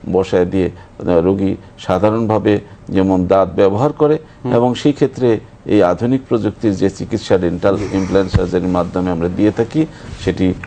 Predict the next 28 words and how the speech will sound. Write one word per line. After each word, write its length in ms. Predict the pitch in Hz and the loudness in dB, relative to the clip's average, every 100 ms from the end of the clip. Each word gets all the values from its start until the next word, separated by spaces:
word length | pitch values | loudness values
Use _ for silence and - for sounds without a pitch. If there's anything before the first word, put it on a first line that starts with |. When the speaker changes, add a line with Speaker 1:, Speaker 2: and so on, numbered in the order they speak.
| - | 0
Speaker 1:
রোগীর 320 | 95 92 92 | 2 2 0
খাওয়া 420 | - 95 98 101 - - - - | 2 4 4 4 -2 -18 -14 -2
এবং, 360 | 98 98 92 90 - - | 2 2 2 -4 -14 -4
আহ, 300 | 92 95 92 | 0 2 2
স্বাভাবিক 500 | 90 95 90 92 92 | 2 0 2 2 0
জীবনযাপনের 680 | 95 98 95 92 90 87 82 85 | 0 2 2 0 0 -2 -4 -4
ক্ষেত্রে 400 | 107 - 127 120 - - | -4 -2 -2 -2 -6 -8
অনেক, 240 | - 90 92 - - | -2 0 -2 -6 -6
আহ, 580 | 87 90 87 82 90 90 | -2 2 2 0 -2 -2
সুযোগ 340 | - 90 92 | 0 0 0
সুবিধা 460 | - 90 87 85 85 - - 90 - | 0 0 4 2 0 -8 -6 -4 0
খেতে 260 | 98 98 | 0 0
গেলে 280 | 87 87 82 - - | 0 2 0 -4 -6
ইমপ্ল্যান্ট 560 | - 98 90 85 82 78 | 0 0 2 0 0 -4
ব্যবহারে, 580 | 69 87 85 92 90 85 - - - | 2 2 4 2 0 -2 -6 -14 -6
আহ, 260 | - 80 73 | -2 -2 -2
সৃষ্টি 420 | - 107 - 92 | 0 0 0 -4
হয়। 240 | 80 65 - - - - | 0 -2 -4 -16 -18 -6
সে 80 | 95 | 2
কারণে 340 | 110 110 117 | 4 4 2
আধুনিক 420 | 98 98 123 135 - | 2 2 2 0 0
চিকিৎসার 400 | 131 110 107 110 | -2 -4 -2 0
মধ্যে 360 | 101 98 98 98 | 0 0 2 0
একটি 320 | - 95 90 - - - | 0 -2 -2 -6 -20 0
অত্যাধুনিক 600 | 101 110 - 127 120 117 - | 0 2 2 2 2 0 -4
চিকিৎসা 380 | 107 98 95 92 | -6 -2 0 0
পদ্ধতি 440 | 95 82 90 90 | 0 -2 -4 -2
হচ্ছে 340 | 85 85 82 | -2 -2 -4